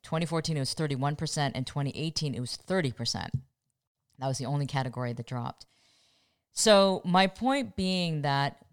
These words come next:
we need to keep this trend going for twenty twenty, uh, because obviously this is a crucial election. It's the presidential election. It's not a midterm. It's a presidential election.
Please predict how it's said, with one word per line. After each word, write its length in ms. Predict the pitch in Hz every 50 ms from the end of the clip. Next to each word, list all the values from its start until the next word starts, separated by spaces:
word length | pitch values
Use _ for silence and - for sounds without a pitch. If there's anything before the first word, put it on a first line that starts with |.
| 143 139
we 200 | 156 180 190 208
need 320 | 208 208 214 214 208 185
to 80 | - 156
keep 560 | - - - - - 170 175 180 - - - -
this 240 | 156 147 - -
trend 520 | - - - 170 151 147 147 143 135 131 -
going 500 | - 135 135 143 156 185 214 247 285 330 359 - - -
for 400 | - 156 147 135 135 131 - - _ _ _
twenty 300 | - - 147 131 127 127
twenty, 480 | - - 127 123 131 156 208 254 277 - _ _ _ _ _ _ _ -
uh, 160 | - 123 131 127
because 540 | 117 123 - - 143 123 123 113 - - - _ _ _ _ -
obviously 420 | 127 135 131 143 143 - - 139 139
this 220 | 120 160 - -
is 100 | 127 120
a 60 | 127
crucial 340 | - - 143 131 - - 131
election. 400 | 120 120 120 - - - 185 185
It's 80 | 170 -
the 80 | - -
presidential 560 | - - 123 123 127 127 127 131 - - 131
election. 380 | 120 120 127 135 - - 175 151
It's 160 | 131 - -
not 160 | 131 131 131
a 40 | 127
midterm. 500 | 131 143 160 156 - 170 170 175 175 170
It's 100 | 160 -
a 60 | -
presidential 520 | - 139 131 123 135 131 127 117 - 131
election. 520 | 120 - - 113 - - - 92 - -